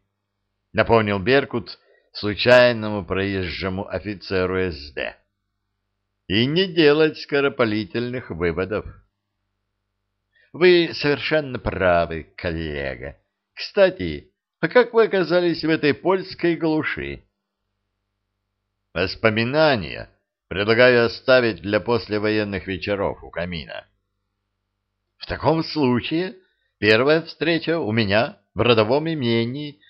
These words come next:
или, может быть, в вашем родовом имении, а, обер-лейтенант?»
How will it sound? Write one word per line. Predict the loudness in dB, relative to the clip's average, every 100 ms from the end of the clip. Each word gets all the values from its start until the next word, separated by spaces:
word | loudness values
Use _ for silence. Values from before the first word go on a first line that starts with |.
| _ _ -4
или, | 0 2 4 4
может | 4 2 2
быть, | -2 -4
в | -4 2
вашем | 4 4 -2 -2 -4 -10 _ _ _ 2
родовом | 4 4 6 4 4 0 -2
имении, | -2 -2 -2 -2 2
а, | 4 4 0 -6 _ -2
обер-лейтенант?» | 4 4 4 0 0 -4 -4 -4 -4 0 0 -2